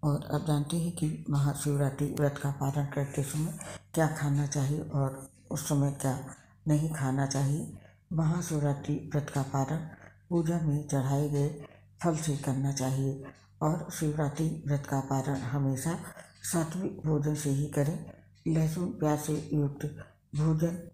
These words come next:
नहीं खाना चाहिए पारण के समय। मान्यता है कि इससे व्रत का फल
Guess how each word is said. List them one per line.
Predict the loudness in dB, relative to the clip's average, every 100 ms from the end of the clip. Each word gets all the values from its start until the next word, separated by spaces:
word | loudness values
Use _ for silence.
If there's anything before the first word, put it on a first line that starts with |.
| -20 -12 0
नहीं | 2 2 0
खाना | 2 2 2
चाहिए | 2 2 2 2
पारण | 2 2 2 2
के | 2 0
समय। | 0 0 -2 -4 -8 -12 -14 0
मान्यता | 2 4 2 2
है | 2 2
कि | 0 0
इससे | 0 0 0 0
व्रत | 0 0 0
का | -2
फल | 0 0 0